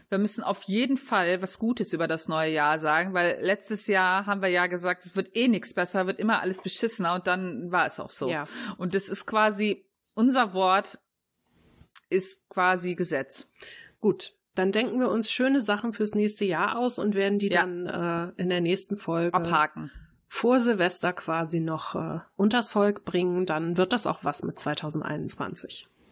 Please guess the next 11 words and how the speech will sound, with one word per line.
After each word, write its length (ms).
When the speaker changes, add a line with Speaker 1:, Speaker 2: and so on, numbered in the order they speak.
Speaker 1:
So 360
sieht's 360
nämlich 300
aus, 200
Steffi. 260
Du 100
hast 160
es 140
erkannt. 440
Speaker 2:
Alles 280
klar. 320